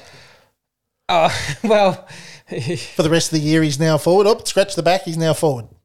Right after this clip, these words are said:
Speaker 1: Yeah, I, I, I realise that. It just still, still seemed odd to me that you kick five and you, it can, you know, you, you look like you're the best forward so far this year. Um, look, they,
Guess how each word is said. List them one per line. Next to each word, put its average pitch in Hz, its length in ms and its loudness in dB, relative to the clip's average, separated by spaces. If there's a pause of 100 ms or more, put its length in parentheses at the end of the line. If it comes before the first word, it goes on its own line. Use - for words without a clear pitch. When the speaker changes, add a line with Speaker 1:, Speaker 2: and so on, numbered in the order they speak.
Speaker 1:
Yeah, 220 240 4
I, 202 300 4
I, 190 180 2
I - 60 4
realise 196 500 4
that. 131 200 0
It 170 100 0
just 214 160 -2
still, 208 200 2
still 196 300 0
seemed 151 280 -4
odd 151 180 0
to 143 80 -10
me 123 160 -6
that 117 180 -8
you 127 100 -8
kick 131 220 -8
five 120 360 -4
and 123 100 -8
you, 127 80 -8
it 123 200 -10
can, 143 240 -8 (140)
you 123 300 -8
know, 117 100 -6
you, 123 160 -6
you 139 280 -8
look 139 200 -10
like - 120 -12
you're 123 100 -10
the 120 80 -10
best 127 200 -8
forward 135 300 -8
so 127 160 -6
far 127 140 -6
this 120 180 -10
year. 127 240 -6 (640)
Um, 131 480 -2
look, 214 280 0
they, 143 280 -4